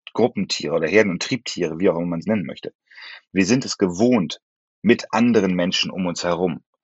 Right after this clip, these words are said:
äh, zu kommunizieren, zu interagieren. Wir sind es gewohnt, wenn, äh, zehn Leute aus unserem Stamm vor dem Mammut wegrennen,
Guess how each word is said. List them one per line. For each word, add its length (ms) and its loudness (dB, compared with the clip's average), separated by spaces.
äh, 680 0
zu 120 -6
kommunizieren, 720 2
zu 100 -4
interagieren. 600 -4
Wir 80 -6
sind 140 -2
es 100 -4
gewohnt, 540 2
wenn, 200 6
äh, 280 6
zehn 260 4
Leute 320 6
aus 140 6
unserem 280 2
Stamm 360 2
vor 200 4
dem 140 2
Mammut 360 4
wegrennen, 500 2